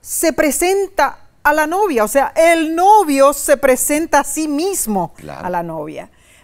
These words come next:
Speaker 1: Pablo imagina a Jesús presentándose a sí mismo a la iglesia, a su
Speaker 2: Ujú.
Speaker 1: esposa. Si nos compenetramos en las costumbres de las bodas antiguas, hermanos,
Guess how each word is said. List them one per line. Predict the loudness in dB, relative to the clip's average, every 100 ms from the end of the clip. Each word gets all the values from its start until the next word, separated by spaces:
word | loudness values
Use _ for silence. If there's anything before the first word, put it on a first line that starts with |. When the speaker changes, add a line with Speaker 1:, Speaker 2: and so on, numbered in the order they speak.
| _
Speaker 1:
Pablo | -14 -10 -10
imagina | -10 -12 -14 -14 -12
a | -14
Jesús | -18 -20 -18 -18 -16 -18 -18
presentándose | -16 -16 -16 -14 -14 -14 -12 -12
a |
sí | -12 -14
mismo | -14 -14 -14
a | -12
la |
iglesia, | -12 -10 -12 -12 -14 -16
a |
su | -16
Speaker 2:
Ujú. | -16
Speaker 1:
esposa. | -16 -14 -14 -14 -18 -20 _ _ _ _ _ _ _
Si | -14 -10
nos | -8 -8 -10
compenetramos | -10 -8 -6 -6 -6 -10 -12 -10 -12 -10
en | -10
las | -12 -14
costumbres | -14 -14 -14 -12 -8 -8 -8
de | -8
las | -10 -10
bodas | -8 -8 -10 -14
antiguas, | -16 -14 -10 -8 -8 -8
hermanos, | -12 -14 -14 -16